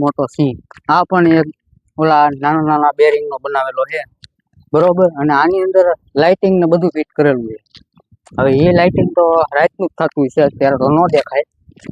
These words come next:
પણ આ પણ નાના નાના ઓલાનું બનાવેલું છે. અને આ એકદમ મસ્ત બનાવેલો છે. અહીંયા આવીને જોવો ને તો તમને આની પાસે ફોટો પાડવાનું મન થાય જ, એકવાર તો થાય જ કે અહીંયા એક ફોટો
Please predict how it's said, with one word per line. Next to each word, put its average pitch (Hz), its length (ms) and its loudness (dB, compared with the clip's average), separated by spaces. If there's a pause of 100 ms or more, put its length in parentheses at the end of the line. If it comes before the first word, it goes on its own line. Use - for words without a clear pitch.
(140)
પણ 139 220 -4
આ 170 160 2
પણ 170 200 -4
નાના 165 280 0
નાના 160 280 0
ઓલાનું 151 340 0
બનાવેલું 143 440 -4
છે. - 140 -20
અને 135 120 -18 (140)
આ 147 120 4 (260)
એકદમ 175 340 -2 (120)
મસ્ત - 300 -4 (160)
બનાવેલો 156 480 2
છે. 135 100 -2 (420)
અહીંયા 165 240 0
આવીને 180 320 2
જોવો 175 180 4
ને 180 100 -6
તો - 100 -18
તમને 165 280 0
આની 339 240 -4
પાસે 165 240 0
ફોટો 175 280 0
પાડવાનું 156 340 0
મન 156 120 2 (120)
થાય 160 440 2
જ, - 0 - (840)
એકવાર 165 320 -2
તો 156 40 2 (120)
થાય 175 220 2
જ - 120 -6
કે 143 120 -4
અહીંયા 147 260 0
એક - 160 -4
ફોટો 135 220 -2